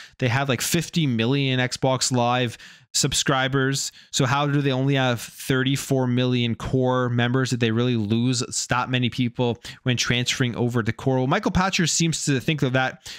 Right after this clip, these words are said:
the reporting was just simply a mistake and that Xbox Game Pass will reach over two hundred million subscribers in the next ten years. He says, this is what it says.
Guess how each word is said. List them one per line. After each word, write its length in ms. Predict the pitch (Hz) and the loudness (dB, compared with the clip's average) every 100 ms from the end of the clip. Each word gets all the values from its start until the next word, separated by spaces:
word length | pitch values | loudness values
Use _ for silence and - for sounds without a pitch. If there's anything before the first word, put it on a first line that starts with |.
| - | -2
the 80 | 160 | 0
reporting 340 | 151 208 196 | 2 2 2
was 160 | 165 139 | 0 2
just 180 | 156 | 0
simply 360 | - 170 147 143 | 0 -2 -2 0
a 120 | 120 | 0
mistake 600 | 120 113 - 127 120 113 - - 135 | 0 -2 0 0 0 -2 -8 -14 -6
and 180 | 131 127 | -2 0
that 180 | 127 120 | 0 0
Xbox 440 | 139 - 165 127 | -2 0 0 0
Game 120 | 143 | 0
Pass 240 | 135 135 123 | 0 0 0
will 120 | 131 | 0
reach 200 | 113 127 | 0 0
over 160 | 120 113 | 0 -2
two 380 | - - 175 | -2 0 2
hundred 420 | 175 - 151 143 135 | 0 0 0 0 0
million 340 | 120 135 135 | 2 2 0
subscribers 540 | - 117 123 117 113 | -2 -2 0 0 0
in 80 | 110 | 0
the 140 | 110 104 | -2 0
next 420 | 110 117 - - - _ | 0 -2 -4 -6 -16 _
ten 240 | - 123 | -2 0
years. 320 | 110 113 87 110 | 2 2 0 -2
He 80 | |
says, 300 | 110 151 147 | 0 0 0
this 200 | - 156 | 0 0
is 100 | 170 | 2
what 100 | 180 | 0
it 80 | 135 | 0
says. 200 | 107 127 | 0 -4